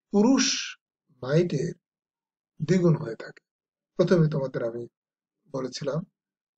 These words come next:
যে এটা কিন্তু প্রায় পুরুষ মাকড়ের দ্বিগুণ হবে একটি স্ত্রী মাইট।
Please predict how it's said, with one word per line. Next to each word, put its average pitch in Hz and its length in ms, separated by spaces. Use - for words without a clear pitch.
যে 127 380
এটা 143 200
কিন্তু 139 460
প্রায় 123 340
পুরুষ 180 540
মাকড়ের 131 540
দ্বিগুণ 156 400
হবে 120 280
একটি - 380
স্ত্রী - 360
মাইট। - 500